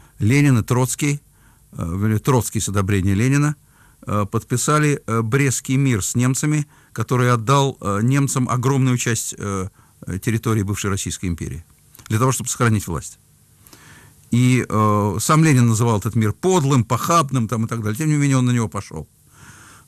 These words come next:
<clears throat> Левые эсеры были против. Сама Спиридонова не была против. Она согла-,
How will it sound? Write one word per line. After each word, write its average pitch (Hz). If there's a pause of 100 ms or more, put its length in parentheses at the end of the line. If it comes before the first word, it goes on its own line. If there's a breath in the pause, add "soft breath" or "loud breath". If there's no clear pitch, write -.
(160)
<clears throat> -
Левые 165
эсеры 143
были 139
против. 113
Сама 160
Спиридонова 175
не 170
была 160
против. -
Она 135
согла-, 135